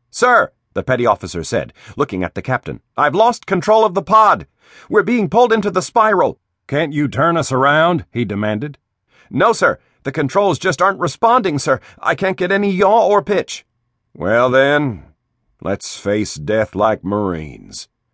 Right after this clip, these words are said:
"But I ain't a Marine, sir," the petty officer said. "That's obvious," the captain retorted. I grabbed the captain's arm and clung tightly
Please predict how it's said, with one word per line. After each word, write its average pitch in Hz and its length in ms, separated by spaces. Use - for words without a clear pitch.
"But - 100
I 349 200
ain't 202 200
a 165 60
Marine, 156 420
sir," 214 380
the - 80
petty 107 240
officer 87 420
said. 120 360
"That's 113 560
obvious," 107 800
the - 100
captain 78 340
retorted. 76 540
I 107 180
grabbed 92 380
the 82 80
captain's 78 440
arm 69 320
and 69 200
clung 73 260
tightly 71 400